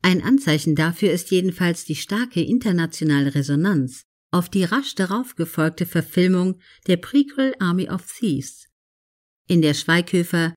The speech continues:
nicht nur als Protagonist Ludwig Dieter vor der Kamera, sondern auch als Co-Produzent und Regisseur hinter der Kamera tätig wurde.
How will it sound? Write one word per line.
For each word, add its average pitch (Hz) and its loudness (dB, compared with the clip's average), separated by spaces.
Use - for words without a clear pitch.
nicht 240 4
nur 196 4
als 156 -2
Protagonist 160 -2
Ludwig 143 -4
Dieter 156 -2
vor 269 -4
der 185 0
Kamera, 160 2
sondern 220 2
auch 202 -4
als - -8
Co-Produzent 151 0
und 262 4
Regisseur 170 -2
hinter 240 4
der 135 -2
Kamera 143 -2
tätig - -6
wurde. 135 -4